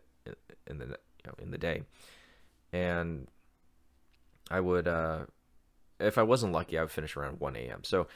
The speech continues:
I had this window between eleven to one A M, eleven P M to one A M, where I would try to finish all my work and then get some sleep. And that was, uh, that's pretty much what my day-to-day schedule was like for four years straight,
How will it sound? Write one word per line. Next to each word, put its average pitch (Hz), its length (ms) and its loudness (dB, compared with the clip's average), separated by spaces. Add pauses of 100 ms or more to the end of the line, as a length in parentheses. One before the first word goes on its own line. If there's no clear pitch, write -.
(260)
I 101 40 2
had 101 120 2
this 90 120 -6
window 87 220 0
between 80 280 -6
eleven 78 540 -2
to 76 120 -10
one 76 180 -8
A 73 40 -8
M, 76 460 -6 (260)
eleven 80 260 -4
P 80 100 -8
M 76 80 -6
to 73 60 -8
one 76 160 -6
A - 20 -6
M, 76 140 -6
where 69 120 -4
I 67 40 -4
would - 80 -6
try - 140 -8
to 73 60 -10
finish 69 240 -10
all 67 60 -6
my 65 100 -8
work 76 400 -2 (160)
and - 100 -14
then - 80 -12
get - 140 -12
some 73 140 -12
sleep. 78 360 -4 (800)
And 78 420 -6 (360)
that 90 260 2
was, 90 320 0
uh, 85 280 4
that's 101 140 -2
pretty 135 240 -2
much - 540 -6 (320)
what 76 520 0
my 85 140 0
day-to-day 80 400 -2
schedule 80 500 -4
was 78 220 -4
like 73 160 -4
for - 100 -12
four 80 320 -2
years - 480 -6 (140)
straight, - 460 -4